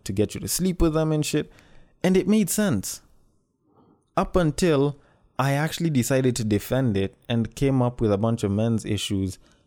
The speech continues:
And all of a sudden I realized we either go through the same shit or guys kind of go through slightly more. So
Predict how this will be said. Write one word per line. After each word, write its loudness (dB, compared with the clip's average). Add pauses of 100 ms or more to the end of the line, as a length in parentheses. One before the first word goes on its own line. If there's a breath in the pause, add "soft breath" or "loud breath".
And 0
all 2
of 2
a 2
sudden -2
I 2
realized 0 (500 soft breath)
we 0
either 0
go 2
through 0
the 2
same 0
shit -4 (500)
or 2 (320)
guys 0
kind 0
of -2
go 2
through -2
slightly -4
more. 0 (560 soft breath)
So 0